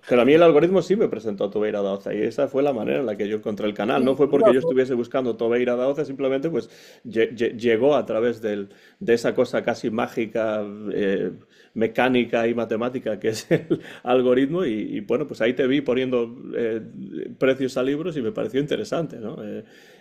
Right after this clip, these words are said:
Speaker 1: eh, pero
Speaker 2: Sí,
Speaker 1: también
Speaker 2: no
Speaker 1: hay
Speaker 2: sé, eso
Speaker 1: pero también hay que decir, eh, que una cosa que he visto es que, eh, el tenor de los vídeos, no el contenido necesariamente, pero sí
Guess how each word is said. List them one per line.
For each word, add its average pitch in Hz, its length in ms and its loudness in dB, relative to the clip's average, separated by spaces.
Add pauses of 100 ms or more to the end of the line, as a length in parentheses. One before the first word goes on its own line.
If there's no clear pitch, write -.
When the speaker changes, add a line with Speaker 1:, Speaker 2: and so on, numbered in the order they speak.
Speaker 1:
eh, 117 240 0 (120)
pero 175 180 6
Speaker 2:
Sí, 170 100 4
Speaker 1:
también 190 160 8
Speaker 2:
no - 60 8
Speaker 1:
hay - 20 4
Speaker 2:
sé, - 120 -10 (160)
eso - 300 -4 (600)
Speaker 1:
pero 156 180 4
también 160 180 6
hay 208 60 4
que 214 100 6
decir, 196 460 2
eh, 120 340 -4 (100)
que 120 160 2
una 147 220 2
cosa 160 220 -2
que 147 80 0
he 151 40 2
visto 160 340 -2
es 120 140 -8
que, - 460 -2 (160)
eh, 107 540 -2
el 120 180 0
tenor 135 380 4
de 135 100 0
los 123 160 -4
vídeos, 143 420 -2
no 139 80 -2
el 165 60 -2
contenido 131 360 -4
necesariamente, 117 560 -4
pero 104 200 -8
sí 135 360 -4